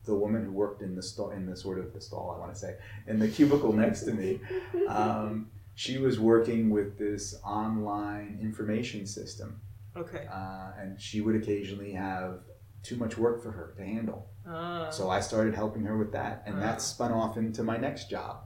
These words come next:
Speaker 2: Mm.
Speaker 1: which was managing that same information system for a different school system.
Speaker 2: Okay.
Speaker 1: And as I was learning that, uh, I learned that the back end of that,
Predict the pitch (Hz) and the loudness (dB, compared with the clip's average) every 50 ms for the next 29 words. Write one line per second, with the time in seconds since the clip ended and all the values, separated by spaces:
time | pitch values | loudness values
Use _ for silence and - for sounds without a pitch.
0 | - - 170 165 160 156 156 - - 110 107 - - 110 107 104 104 104 - - | -10 -8 -8 -8 -8 -8 -8 -4 0 0 0 0 2 4 6 6 6 6 2 -4
1 | - - - 98 98 101 101 107 110 107 - 113 110 110 104 95 92 95 - - | -8 -10 -10 -6 -2 0 2 2 2 2 2 2 4 4 4 4 2 0 -2 -4
2 | - - - 104 107 107 101 101 101 101 98 - 104 104 104 104 104 107 - - | -6 -6 -4 -2 -2 -2 -2 -2 -6 -8 -8 -8 -8 -6 -6 -6 -6 -6 -8 -4
3 | 110 104 - - 104 95 95 - 98 95 90 - 95 85 - 104 95 98 - - | -4 -4 -4 -6 -10 -10 -8 -6 -4 -2 -2 -2 -4 -6 -6 -8 -8 -8 -6 -6
4 | 127 123 117 - 113 92 - - - - - - - - 165 175 208 - 175 151 | -6 -4 -4 -6 -6 -8 -10 -12 -14 -16 -16 -16 -16 -14 -10 -10 -6 -2 0 0
5 | 151 160 - - - - - - 113 113 113 113 110 110 104 107 110 110 107 110 | 0 0 -2 -4 -10 -14 -10 -8 -6 -4 -2 -2 0 0 2 4 4 4 4 6
6 | 107 110 110 98 95 107 110 110 107 104 101 107 120 139 135 123 123 131 - - | 6 6 4 4 4 6 6 8 8 6 6 6 6 6 8 6 6 4 0 -6
7 | - - - 101 101 98 95 92 101 101 98 101 113 117 117 117 110 104 101 98 | -14 -12 -10 -8 -6 -6 -6 -4 -2 -2 -2 -2 -2 -2 0 0 0 0 0 -2
8 | - - 92 - 101 104 143 180 - - 123 104 95 90 90 90 80 - 87 85 | -4 -6 -6 -2 0 0 0 0 0 0 -2 -2 0 -2 -2 -2 -4 -4 -6 -8
9 | 82 - - 101 - | -6 -6 -8 -8 -10